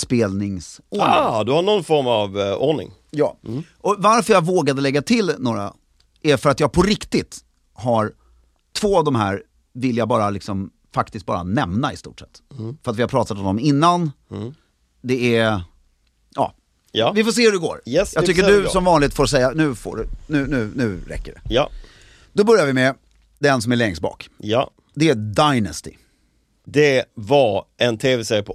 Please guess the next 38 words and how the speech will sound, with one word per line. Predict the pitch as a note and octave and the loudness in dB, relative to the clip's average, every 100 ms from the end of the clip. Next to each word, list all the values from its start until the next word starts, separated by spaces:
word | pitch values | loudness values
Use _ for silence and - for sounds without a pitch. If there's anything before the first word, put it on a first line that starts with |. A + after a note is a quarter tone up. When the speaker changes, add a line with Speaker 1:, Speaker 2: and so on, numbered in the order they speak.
| A2 | -4
Speaker 2:
åttiotalet. | G2+ F#2+ F2 - - - | -4 -6 -6 -8 -16 -4
Speaker 1:
Exakt. | C3+ - - - | -2 -2 -8 0
Den | B2 | 0
Speaker 2:
Eller? | C#3+ E3 - | 2 0 -2
Speaker 1:
började | D#3+ F3+ D#3 | 2 4 4
åttioett. | D#3+ - A2+ - - _ _ | 0 -2 -6 -6 -20 _ _
Speaker 2:
Det | A#2 C3 | -8 -6
var | C3 | -4
väldigt | E3 D3+ A2 | -4 -4 -2
tidigt, | D3 G#2 - | -2 -2 -2
så | C#3 | -2
den | B2 | 2
kommer | C#3 C#3+ | 0 2
man | D#3+ | 0
ju | G#3+ | 0
inte | - | 0
ihåg. | C3+ F3+ - | 0 0 2
Jag | E3+ E3+ | 0 2
kommer | D#3+ C#3+ | -2 0
inte | B2 | 0
ihåg | C#3+ C3+ | 0 0
när | A2 | 0
den | G#2+ G2+ | -2 0
började | C#3 A2+ F#2 | 2 2 -2
helt | E2+ | -6
enkelt. | D#2+ - - - _ _ _ | -8 -10 -14 -14 _ _ _
Speaker 1:
Nej, | - F3 A3 F3 - | 0 2 2 -2 2
men | |
jag, | F#3 | 4
jag | F#3+ F3+ | 4 4
kommer | F#3+ | 2
ihåg | E3 A#3 G3+ | 6 6 6
Speaker 2:
Jag | |
Speaker 1:
den | D3+ | 4
för | D#3 | 2
den | E3 | 2
gick | E3+ | 2
väl | C3+ | 2